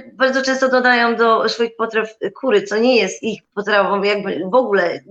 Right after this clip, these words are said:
bardzo daleko, e, od, od, od kuchni duńskiej, ale oni przerobili to na swoją modłę i to przyjęło się do tradycji.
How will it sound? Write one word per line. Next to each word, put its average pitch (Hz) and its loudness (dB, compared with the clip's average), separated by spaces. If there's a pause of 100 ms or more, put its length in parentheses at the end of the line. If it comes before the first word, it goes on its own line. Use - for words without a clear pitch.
(120)
bardzo 208 -2
daleko, 208 0
e, 170 0
od, 196 -2
od, 196 -2
od - -10
kuchni 208 -6
duńskiej, 208 0
ale 233 4
oni 254 4 (640)
przerobili 262 2
to 247 2
na 233 2
swoją 254 2
modłę 214 2
i 262 -2
to 233 2
przyjęło 226 0
się 196 -4
do 202 -2
tradycji. 202 -4